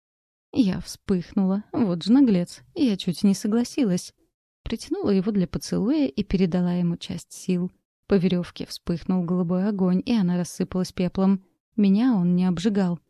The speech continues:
Кристофер обнял и прижал к себе. "А знаешь, первая идея мне нравилась больше". "Не здесь же!" —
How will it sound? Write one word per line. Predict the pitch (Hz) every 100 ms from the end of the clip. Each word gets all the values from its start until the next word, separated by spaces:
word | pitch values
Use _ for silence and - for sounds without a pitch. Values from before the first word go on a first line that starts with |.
| _ _ _ -
Кристофер | 175 - 170 - 175
обнял | 175 170 175 180
и |
прижал | - 190 175 170
к | -
себе. | - 175 175 185 _ _ _ _ _ _
"А | - 240
знаешь, | 220 247 311 427 -
первая | 226 254 320 247
идея | 220 247
мне | 302 294
нравилась | 220 214 254 277
больше". | 180 175 - 185 185 _ _ _ _ _ _ _
"Не | 175 175 185
здесь | 143 - 226 269 180
же!" — | 156 175